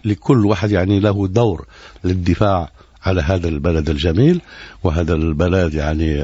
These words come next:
المعروف يعني عالميا، وله يعني موقع استراتيجي، فلا بد كذلك يعني أن ال-، الجبهة، آه، الداخلية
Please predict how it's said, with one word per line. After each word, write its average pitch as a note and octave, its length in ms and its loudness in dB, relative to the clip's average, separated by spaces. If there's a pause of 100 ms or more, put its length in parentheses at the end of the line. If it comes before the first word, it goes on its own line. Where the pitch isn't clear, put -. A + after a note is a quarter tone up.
المعروف D2 1200 -2
يعني D#2 240 0
عالميا، G#2 460 2
وله F#2 360 2
يعني F#2 320 0 (420)
موقع F2+ 340 0
استراتيجي، E2 580 -2 (380)
فلا E2 340 0
بد E2+ 460 0 (100)
كذلك F2 460 -2
يعني D#2 400 -2
أن F2+ 240 0 (480)
ال-، F#2 240 0 (120)
الجبهة، F2 640 0 (240)
آه، D2+ 320 -2
الداخلية E2 800 0